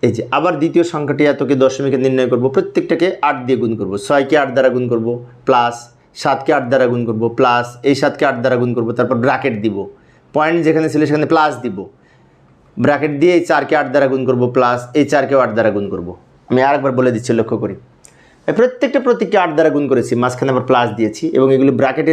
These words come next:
লিখেছি পয়েন্টের আগেরটুকু বোঝানোর জন্য, পয়েন্ট যেখানে ছিল সেখানে প্লাস দিয়েছি, পয়েন্টের পরেরটুকু বোঝানোর জন্য এখানেও ব্র্যাকেট দিয়েছি। এবার পাওয়ার লিখব, পাওয়ার এদিকে লিখব, ওদিকে লিখব। এদিকে হবে শূন্য, এক, দুই,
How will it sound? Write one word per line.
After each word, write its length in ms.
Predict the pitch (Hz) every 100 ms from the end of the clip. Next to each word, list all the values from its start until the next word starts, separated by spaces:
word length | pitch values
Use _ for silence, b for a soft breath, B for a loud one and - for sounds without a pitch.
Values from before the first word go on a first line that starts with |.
| 156
লিখেছি 260 | 160 156 180 160
পয়েন্টের 320 | 139 131 131 127
আগেরটুকু 320 | 123 123 117 113
বোঝানোর 300 | 113 120 120
জন্য, 140 | 135 175 208 B B -
পয়েন্ট 200 | 139 143 135
যেখানে 200 | 139 135
ছিল 80 | 127 131
সেখানে 180 | 135 127 139
প্লাস 160 | 139 135
দিয়েছি, 220 | 151 156 196
পয়েন্টের 280 | 147 135 135 135
পরেরটুকু 360 | 160 156 156 143
বোঝানোর 300 | 143 135 131 123
জন্য 120 | 123 123
এখানেও 220 | 165 151 131
ব্র্যাকেট 260 | 117 101 95
দিয়েছি। 260 | 95 - - 95 b b b _ -
এবার 160 | 143 139 147
পাওয়ার 220 | 131 123 113
লিখব, 160 | 95 98 135
পাওয়ার 180 | 139 147 -
এদিকে 240 | 147 151 170
লিখব, 160 | 170 160 220 - -
ওদিকে 260 | 135 117 113
লিখব। 140 | 98 98 - 139
এদিকে 220 | 147 156
হবে 180 | 151 151 151 b b b -
শূন্য, 320 | - 175 170 160 151 151 147 - _ _ _ _ _ 143 143 143
এক, 100 | 139 - _ - 113
দুই, 160 | 117